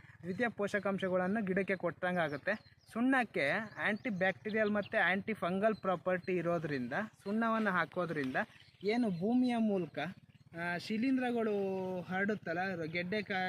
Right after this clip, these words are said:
ಕ-, ಗೆಡ್ಡೆ ಕೊಳೆ ರೋಗವನ್ನು ಹರಡುವ ಶಿಲೀಂಧ್ರಗಳು ಭೂಮಿಯಲ್ಲಿ ವೇಗವಾಗಿ ಹರಡ್ತಾ ಇರುತ್ತಲ್ಲ, ಅದನ್ನು ಅವಾಯ್ಡ್ ಮಾಡಲಿಕ್ಕೆ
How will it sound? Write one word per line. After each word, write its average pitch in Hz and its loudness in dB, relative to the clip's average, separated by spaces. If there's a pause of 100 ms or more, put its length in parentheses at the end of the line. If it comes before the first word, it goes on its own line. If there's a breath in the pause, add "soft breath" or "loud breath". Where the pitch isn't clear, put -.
(400)
ಕ-, 156 -4 (520)
ಗೆಡ್ಡೆ 170 -2
ಕೊಳೆ 190 -2
ರೋಗವನ್ನು 185 -2
ಹರಡುವ 170 0
ಶಿಲೀಂಧ್ರಗಳು 180 0
ಭೂಮಿಯಲ್ಲಿ 160 -2 (500 loud breath)
ವೇಗವಾಗಿ 202 4
ಹರಡ್ತಾ 160 0
ಇರುತ್ತಲ್ಲ, 151 -2 (340 soft breath)
ಅದನ್ನು 226 4
ಅವಾಯ್ಡ್ 208 6
ಮಾಡಲಿಕ್ಕೆ 185 0